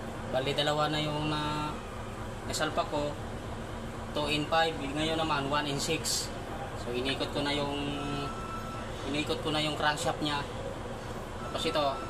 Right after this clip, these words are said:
ah, pag bago isalpak ng piston, kailangan nakasalisihan yung, ah, piston ring. O, yung bu-, yung, ito yung nakabuka, yung bunganga ng piston ring, salisihan. Isa dito sa harap,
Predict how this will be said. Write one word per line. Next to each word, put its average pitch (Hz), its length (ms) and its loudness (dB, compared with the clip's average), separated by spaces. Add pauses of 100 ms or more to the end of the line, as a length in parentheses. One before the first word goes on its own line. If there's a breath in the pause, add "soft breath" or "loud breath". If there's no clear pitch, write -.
(880)
ah, 127 480 2
pag 143 80 4
bago 147 240 2
isalpak 147 320 0
ng 143 160 0
piston, 151 400 2
kailangan 147 560 2 (640)
nakasalisihan 147 960 2
yung, 151 320 2 (880)
ah, 131 160 4
piston 139 400 2
ring. 151 320 2 (420)
O, 123 140 -2
yung 135 160 2
bu-, 147 160 0
yung, 143 200 0 (1300)
ito 160 240 0
yung 156 100 2
nakabuka, 156 540 4
yung 147 80 -2
bunganga 156 400 2
ng 156 160 0
piston - 260 0
ring, 143 300 0
salisihan. 143 640 2 (800)
Isa 135 160 0
dito 156 480 2
sa 156 160 4
harap, 160 320 6